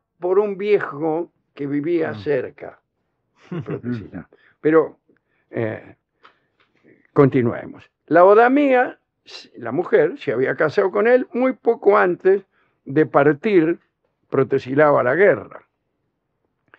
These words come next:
Speaker 1: Cuando se enteró que había muerto ahí nomás, eh, este, se consternó muchísimo. Dioses, que se le, se lo devolvieran,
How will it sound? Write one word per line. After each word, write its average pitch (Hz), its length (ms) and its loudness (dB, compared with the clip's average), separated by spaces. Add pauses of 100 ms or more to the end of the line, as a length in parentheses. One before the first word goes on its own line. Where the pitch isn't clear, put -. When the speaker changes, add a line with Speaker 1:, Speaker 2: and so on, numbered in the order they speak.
(160)
Speaker 1:
Cuando 127 240 0
se 120 100 -12
enteró 131 280 -4
que 120 80 -8
había 117 200 -6
muerto 123 480 -10
ahí 120 160 -10
nomás, 131 460 -6 (760)
eh, - 280 -20 (340)
este, - 580 -18 (880)
se 131 200 -2
consternó 123 440 -2
muchísimo. 127 800 -4 (1200)
Dioses, 117 500 -2 (500)
que 180 320 -2
se 160 220 -6
le, 143 320 0 (160)
se - 160 -8
lo 131 140 -2
devolvieran, 143 920 0